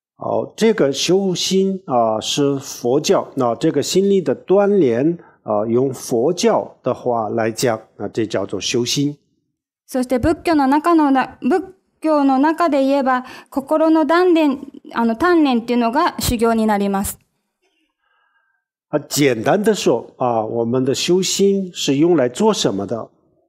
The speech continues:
Speaker 2: 簡単に言えば、私たちの修行っていうのは何のためにするのか。
Speaker 1: 啊，有，有一个问题呢，我们每一个人的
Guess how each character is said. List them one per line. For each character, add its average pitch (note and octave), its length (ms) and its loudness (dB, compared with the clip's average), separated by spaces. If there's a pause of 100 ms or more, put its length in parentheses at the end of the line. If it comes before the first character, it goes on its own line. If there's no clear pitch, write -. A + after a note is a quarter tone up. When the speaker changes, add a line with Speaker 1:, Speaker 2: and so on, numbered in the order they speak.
(1200)
Speaker 2:
簡 C#4+ 220 0
単 D4 200 4
に D4+ 120 4
言 D#4+ 120 4
え - 20 4
ば、 B3+ 340 -2 (360)
私 B3+ 260 0
た D#4+ 80 2
ち C4+ 100 -2
の B3 100 2
修 A#3+ 140 -4
行 B3 120 2
っ B3+ 60 0
て C4+ 80 -2
い C4 40 2
う - 20 2
の A#3 60 2
は G#3+ 60 2
何 C#4 160 4
の D#4+ 100 2
た B3+ 120 0
め A3+ 120 2
に G#3+ 100 0
す G#3 120 -4
る G#3 120 -2
の G3 140 -2
か。 E3 240 -8 (1080)
Speaker 1:
啊， A#2+ 380 -4 (520)
有， C3 520 2
有 B2 200 0
一 C3+ 240 -2
个 A3+ 220 2
问 C#3+ 260 2
题 D3+ 200 0
呢， B2+ 200 0
我 A#2+ 240 -4
们 A#2+ 160 0
每 A#2+ 220 0
一 G2+ 200 -4
个 E3+ 180 -2
人 A2+ 220 0
的 A2 240 -2